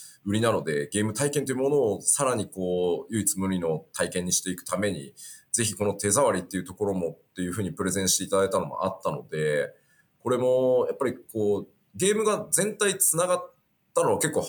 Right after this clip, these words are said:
その発売より全然早くて、二年半前ぐらいにはもう全体つながってたんですけど、もうだから一年強ぐらいですかね、ずっとプレイしながら、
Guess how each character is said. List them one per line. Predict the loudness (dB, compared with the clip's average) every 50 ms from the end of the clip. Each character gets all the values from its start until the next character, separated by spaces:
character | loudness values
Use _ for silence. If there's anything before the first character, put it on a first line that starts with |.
| -6 -16 _ _ _ _
そ | -4 -4 -2
の | -2
発 | 0 0 2 4
売 | 4 4
よ | 4 2
り | 0
全 | 0 -2 0
然 | 0 0
早 | 0 2 2 2 2 0
く | -2 -8
て、 | -12 -10 -12 -10 -8
二 | -6 -4 -2
年 | 0 0 0
半 | 0 0 0 2 2
前 | 2 2
ぐ | 4
ら | 2 2
い | 0
に |
は | 0 -4
も | -2 -2
う |
全 | 0 0 0 0
体 | 0 0 2
つ | 2 2 2
な | 2
が | 0 -2
っ | -2
て | -4 -8
た | -10 -8
ん | -4
で | -2
す | -2 -2
け | -2 -4
ど、 | -2 -2 -2 -2 -4 -10 -20 -20 -20 -20 _ _ _ _ _ _ _ _ _ _ _ _ -2
も | 2 2 4 4 4 2 0 -2 -4
う | 0
だ | 2
か | 2 4
ら | 2
一 | 2 2 2 2 2 2 2
年 | 2 4 4 4 4 2 0 -2 -2 -2 -2 0 0 0 0 0 -2 -2 -4 -8 _ -6
強 | 0 2 4 4 4
ぐ | 6
ら | 6 6
い | 6
で | 4
す | 2 0
か | 0 0
ね、 | -2 -2
ず | 0 0 0 0 0 -4 -6
っ | -6
と | -6 -6
プ | -2 0 0
レ | 2
イ | 2
し | 2 2 2
な | 2
が | 4 4
ら、 | 4 4 4 2